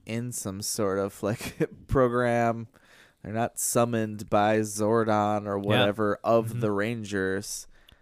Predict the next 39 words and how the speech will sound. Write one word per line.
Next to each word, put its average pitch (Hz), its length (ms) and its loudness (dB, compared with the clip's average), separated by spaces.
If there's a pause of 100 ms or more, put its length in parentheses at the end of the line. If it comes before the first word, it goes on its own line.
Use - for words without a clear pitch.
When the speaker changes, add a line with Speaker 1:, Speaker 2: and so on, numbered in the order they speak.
(500)
Speaker 1:
They're 90 160 -4
just 92 300 -8
like, - 180 -8
this 98 160 -10
guy's 98 260 -4
just - 160 -8
like, - 220 -8 (240)
"Hey, 143 240 4
also," 107 760 4 (560)
they 147 100 4
were, 156 60 2
like, 120 220 0
they 160 100 4
were 175 180 4
already 139 320 4
doing 117 360 -2
these, 110 200 -2
like, 101 220 -4
mystical, 104 880 -2 (120)
they 120 120 2
already 143 180 4
had 123 220 2
these, 107 140 -2
like, 98 160 -6
powers 104 360 -2
of 98 120 -10
their, 92 120 -4
like, 87 220 -8
mystical, 95 640 -8 (380)
Speaker 2:
Right, 98 260 -4
Speaker 1:
um, 80 80 -16
Speaker 2:
yeah, 101 120 -6
the 95 80 -8
tiger 107 300 -4
spirit - 240 -4
Speaker 1:
jungle 101 220 0
Speaker 2:
or 101 60 -4
whatever. 101 160 -6
Speaker 1:
cat. 78 260 -4